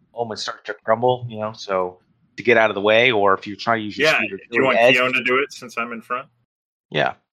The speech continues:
Speaker 1: Or, and, well, that was the one I was wondering about. Is that something that we should be doing as a group or individually?
Speaker 2: Uh, that's a good question. I feel like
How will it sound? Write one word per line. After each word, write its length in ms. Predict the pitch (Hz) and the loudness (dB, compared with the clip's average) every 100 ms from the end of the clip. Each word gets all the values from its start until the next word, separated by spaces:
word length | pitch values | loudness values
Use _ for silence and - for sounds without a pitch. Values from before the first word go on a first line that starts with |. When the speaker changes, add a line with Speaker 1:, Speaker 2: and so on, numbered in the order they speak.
| _ _ _ _ _ _ - | _ _ _ _ _ _ 2
Speaker 1:
Or, 240 | 160 - - | 2 2 2
and, 160 | 165 160 | 2 4
well, 100 | 170 | 4
that 160 | 247 | 4
was 100 | 302 | 2
the 40 | 220 | 2
one 160 | 208 | 4
I 100 | 202 185 | 6 4
was 160 | 170 | 2
wondering 300 | 170 202 214 | 2 2 2
about. 320 | 139 101 - | 2 2 0
Is 140 | 156 135 | -4 2
that 240 | 170 202 | 2 2
something 220 | 208 202 180 | -4 -6 -8
that 120 | 170 | -8
we 100 | 170 | -12
should 100 | - _ _ | -12 _ _
be 60 | 156 | -6
doing 360 | 165 160 170 _ _ _ _ _ _ | -4 -6 -10 _ _ _ _ _ _
as 160 | 139 131 | 0 2
a 60 | |
group 280 | 117 156 226 | 0 -2 0
or 80 | 170 | 0
individually? 540 | 139 131 175 151 95 - _ _ _ _ _ _ _ _ - | 2 0 -2 -4 -8 -14 _ _ _ _ _ _ _ _ -6
Speaker 2:
Uh, 580 | 135 143 151 151 147 143 | -2 0 0 0 -2 -2
that's 240 | 151 165 | -4 -6
a 40 | |
good 200 | 214 285 | -10 -12
question. 420 | - - - - _ _ _ _ _ _ _ _ _ - - - - - | -10 -12 -12 -18 _ _ _ _ _ _ _ _ _ -6 -6 -6 -10 -4
I 120 | 156 | -4
feel 280 | - 226 254 | -2 -4 0
like 300 | 214 190 | 0 -2